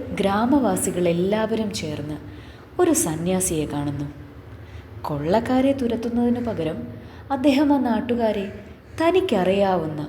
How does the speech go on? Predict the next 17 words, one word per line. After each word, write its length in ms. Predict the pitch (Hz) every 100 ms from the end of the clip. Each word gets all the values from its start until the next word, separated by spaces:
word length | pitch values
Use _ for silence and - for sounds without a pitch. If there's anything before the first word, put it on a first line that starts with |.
| - -
ഒരു 120 | 208 202 175 175
ആയോധന 520 | 220 262 247 170 156
കല 200 | 151 151 196
പഠിപ്പിക്കുന്നു. 500 | 208 190 - 147 147 - - - - - - - - - - - - - 175
അങ്ങനെ 300 | 180 165 165 - - - - 156
നാട്ടുകാർ 560 | 147 190 254 240 214 214 -
സ്വയം 320 | 170 170 233 190
തന്നെ 240 | 156 147 143 -
കൊള്ളക്കാരെ 680 | - 240 247 240 165 151 165 147
ഓടിക്കുന്നു. 440 | 160 170 - 135 147 - - - - - - - - - - - - - 269
നാട്ടുകാരിൽ 720 | 294 311 311 370 311 269 262 262 - 190
ഒരുമയുണ്ടാക്കുകയും 1200 | 190 226 302 339 254 165 156 143 147 147 143 143 - - - - - - -
കൊള്ളക്കാരെ 600 | 165 180 262 254 240 233 233
തുരത്താൻ 400 | 208 202 208 202 - - - - 240
അവരെ 300 | 277 330 330 -
സഹായിക്കുകയും 840 | 175 - 233 311 311 196 190 185 180
ചെയ്ത 300 | - 165 156